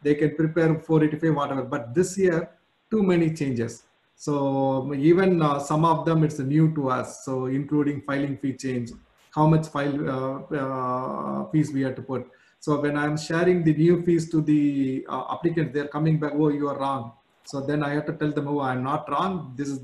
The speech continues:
this fees applicable after second." So they are looking at the U S C S side. Let's say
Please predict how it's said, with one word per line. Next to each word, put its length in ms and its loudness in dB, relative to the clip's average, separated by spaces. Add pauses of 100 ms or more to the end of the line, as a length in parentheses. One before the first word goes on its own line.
this 180 -4
fees 220 0
applicable 560 -6
after 220 -4
second." 380 -10 (300)
So 100 -2
they 160 4
are 120 4
looking 300 2
at 140 4
the 140 4
U 100 4
S 120 0
C 120 -2
S 80 -6
side. 180 -6
Let's 180 -4
say 60 2